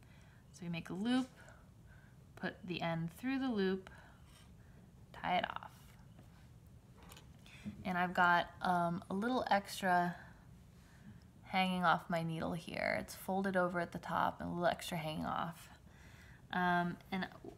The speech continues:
I'm just going to, I'm gonna, I'm not gonna pin this time 'cause this is so small. So I'm gonna go through the front. I've tied the knot so it won't pull through.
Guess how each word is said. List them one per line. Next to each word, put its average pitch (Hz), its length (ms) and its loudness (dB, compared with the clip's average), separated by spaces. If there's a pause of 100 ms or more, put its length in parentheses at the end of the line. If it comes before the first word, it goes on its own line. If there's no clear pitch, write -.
(140)
I'm 202 140 6
just 208 280 0
going 202 200 6
to, 180 520 2 (360)
I'm 294 100 0
gonna, 330 280 6 (680)
I'm 262 60 0
not 277 180 4
gonna 302 140 6
pin 180 240 2
this 170 160 -2
time 160 320 -2
'cause 170 260 -8 (120)
this 180 180 -8
is 185 80 -6
so 175 200 -2
small. - 560 -2 (540)
So - 80 -18
I'm 233 80 2
gonna 233 100 4
go 220 120 4
through 294 200 -2
the 339 80 2
front. 190 480 6 (960)
I've 196 180 0
tied 214 260 2
the 240 60 2
knot 180 340 6
so 170 120 -4
it 165 60 -4
won't 170 200 0
pull 185 160 -6
through. 165 460 -4